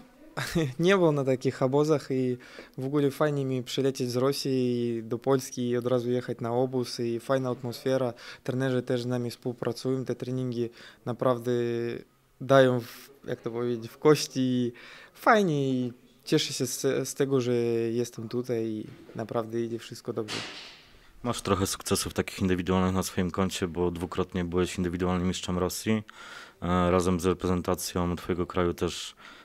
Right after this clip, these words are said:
Speaker 2: medale zdobywałeś w drużynowym Pucharze Świata. Mówiłeś, że ch-, chciałbyś zadebiutować w Ekstralidze, wywalczyć sobie miejsce w składzie. Jakie takie cele twoje indywidualne oprócz tych startów we Włókniarzu?
Speaker 1: No indywidualnie <laughs> dwa razy już byłem mistrzem Rosji, także na to nie stawię już. E,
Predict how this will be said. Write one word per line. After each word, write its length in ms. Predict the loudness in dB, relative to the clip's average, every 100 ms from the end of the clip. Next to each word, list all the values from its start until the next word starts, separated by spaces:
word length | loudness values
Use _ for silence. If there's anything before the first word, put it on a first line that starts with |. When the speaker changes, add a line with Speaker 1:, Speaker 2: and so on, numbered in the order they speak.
| _
Speaker 2:
medale 320 | -2 2 4
zdobywałeś 440 | 2 0 -2 0 -2
w 40 |
drużynowym 440 | -2 -2 0 -2 -4
Pucharze 320 | -4 -4 -4
Świata. 440 | -6 -6 -2 -4 -4 -16 -20 -20 -20 _
Mówiłeś, 560 | 2 4 6 4 2 -4
że 180 | -4 -6
ch-, 100 | -6
chciałbyś 640 | -4 -2 0 -2 -4 -6
zadebiutować 540 | -4 -2 -2 0 -2 -4
w 60 |
Ekstralidze, 500 | -8 -6 -4 -4 -2
wywalczyć 400 | -2 -4 -6 -8
sobie 160 | -6 -4
miejsce 240 | -4 -6
w 40 | -10
składzie. 360 | -4 -2 -2 -4 -16 -20 -12 0
Jakie 220 | 0 2
takie 260 | -2 -2 -4
cele 580 | 0 2 4 4 2 0
twoje 260 | -2 0
indywidualne 600 | 0 0 0 0 0 0
oprócz 340 | -4 -8 -12 -10
tych 140 | -10
startów 420 | -8 -8 -8 -8
we 80 | -6
Włókniarzu? 420 | -6 -6 -8 -8 -14 -20 -20 -20 -18 -6
Speaker 1:
No 120 | -2
indywidualnie 800 | 0 0 2 6 6 6 4 2 -2 -12 -16
<laughs> 340 | -4 -2 -2 0
dwa 200 | 4 6
razy 240 | 6 4
już 160 | 2 2
byłem 360 | 4 6 6
mistrzem 340 | 2 -2 -2 0
Rosji, 340 | 2 2 0
także 360 | 2 0 0 -2
na 160 | -2
to 140 | -2 -2
nie 140 | -2
stawię 360 | 0 2 2 2
już. 320 | 0 -2 -4
E, 240 | -4 -6